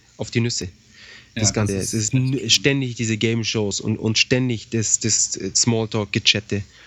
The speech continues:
Speaker 2: Ah ja,
Speaker 1: Ähm.
Speaker 2: aber ich glaub auch nicht, dass das deutsche Fernsehen besser ist, aber das geht jetzt vielleicht
Speaker 1: Äh,
Speaker 2: zu weit.
Speaker 1: es ist insofern
Speaker 2: Nein.
Speaker 1: besser, es ist nachmittags schrecklich, keine Frage, aber es ist insofern besser, dass du zumindest Filme kriegst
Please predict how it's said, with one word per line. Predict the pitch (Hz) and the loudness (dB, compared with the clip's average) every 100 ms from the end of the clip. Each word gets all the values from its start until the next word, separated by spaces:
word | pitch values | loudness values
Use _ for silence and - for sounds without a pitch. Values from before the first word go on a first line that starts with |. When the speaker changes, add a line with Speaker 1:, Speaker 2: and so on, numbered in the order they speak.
| - - - - | -20 -20 -18 -8
Speaker 2:
Ah | 123 | -4
ja, | 107 101 | -4 -2
Speaker 1:
Ähm. | 120 | 0
Speaker 2:
aber | 135 135 - | 2 2 -4
ich | 135 | -10
glaub | - 143 | -4 -4
auch | 139 | 0
nicht, | 135 139 | 2 2
dass | 123 - | 0 -8
das | - | -4
deutsche | 123 110 - | -4 -4 -2
Fernsehen | 117 117 113 | 0 2 2
besser | 113 113 107 | 0 -2 -4
ist, | 113 - | -6 -10
aber | - 98 98 | -8 -6 -6
das | 101 - - | -6 -8 -8
geht | 110 110 | -8 -8
jetzt | - | -10
vielleicht | - 160 | -2 0
Speaker 1:
Äh, | 190 202 | 2 0
Speaker 2:
zu | |
weit. | 104 139 - - - - | 0 -2 -2 -4 -2 2
Speaker 1:
es | 190 | 2
ist | 226 226 | 2 0
insofern | 208 208 254 208 | 0 0 2 4
Speaker 2:
Nein. | 156 | 4
Speaker 1:
besser, | 139 - | 4 2
es | 185 | 0
ist | 196 | 0
nachmittags | 185 220 220 165 123 | 0 0 -2 0 2
schrecklich, | - 127 117 104 - | 2 2 0 -4 0
keine | 165 165 | 0 0
Frage, | 147 147 156 117 | 0 -2 0 -2
aber | 147 | -2
es | 156 | -2
ist | 170 | 0
insofern | 180 196 185 | 0 0 0
besser, | 175 180 170 | 0 0 0
dass | 156 - | 0 0
du | 160 156 - - _ - - _ _ _ - | 0 0 -4 -16 _ -20 -20 _ _ _ 0
zumindest | 165 180 - | 2 2 0
Filme | 170 170 135 | 0 0 -2
kriegst | 104 - - | -8 -8 -10